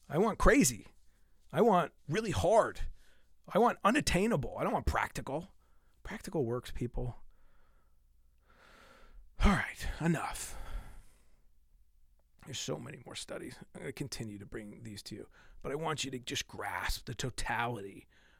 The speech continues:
of all of the different benefits that I went through, and these, uh, are by no means an exhaustive list. Cardiometabolic health, cardiorespiratory fitness, fat loss,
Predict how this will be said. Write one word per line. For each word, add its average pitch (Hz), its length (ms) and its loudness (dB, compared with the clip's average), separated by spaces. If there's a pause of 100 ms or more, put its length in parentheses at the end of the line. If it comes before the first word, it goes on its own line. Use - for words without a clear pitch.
(160)
of 127 380 -2
all 135 240 2
of 120 100 -2
the 123 80 -2
different 135 320 0
benefits 143 680 -4 (320)
that 143 200 -2
I 139 100 0
went 143 240 0
through, 120 220 -2
and 123 100 -6
these, 135 340 -4 (140)
uh, - 380 -6 (600)
are 127 140 -4
by 123 220 -2
no 127 200 2
means 127 440 -2
an 123 80 -2
exhaustive 107 680 -6
list. - 400 -8 (460)
Cardiometabolic 123 960 -2
health, - 340 -10
cardiorespiratory 123 1160 -2
fitness, - 560 -12 (340)
fat - 560 0
loss, 104 640 -8